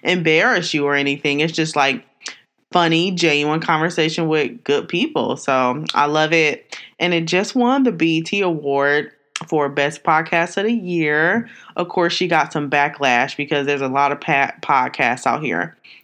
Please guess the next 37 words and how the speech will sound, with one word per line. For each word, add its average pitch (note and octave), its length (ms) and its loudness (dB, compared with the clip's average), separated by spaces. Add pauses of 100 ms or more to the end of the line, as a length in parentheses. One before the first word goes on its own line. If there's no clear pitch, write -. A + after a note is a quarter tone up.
and D#3 140 -2
she D#3+ 160 -4
just C#3+ 280 -2
started. B2 460 0
But D3 140 2
I F3+ 120 4
think E4+ 220 -4
she A3+ 140 -4
deserves G#3+ 500 -2
it. A#2 300 -4 (1200)
So E3+ 340 0
shout F3+ 320 0
out F3 160 0
to F#3 140 -2
Carisha F#3 460 -2
Please. G#3 720 -2
I - 140 -2
will E3 180 2
be E3+ 120 -2
tuning E3+ 340 -2
into E3 180 0
her E3 140 0
next D3+ 240 -4
episode. C#3+ 560 -2
She E3+ 140 -2
is C#3 100 -2 (100)
also F3+ 380 2
on F3+ 200 0
tour F3+ 200 2
right E3 240 0
now. E3 480 -2 (460)
She F3 240 2
is D3 100 0
a C#3 80 0
city F#3 280 -2
girl. E3+ 480 2 (240)
<laughs> D4 80 2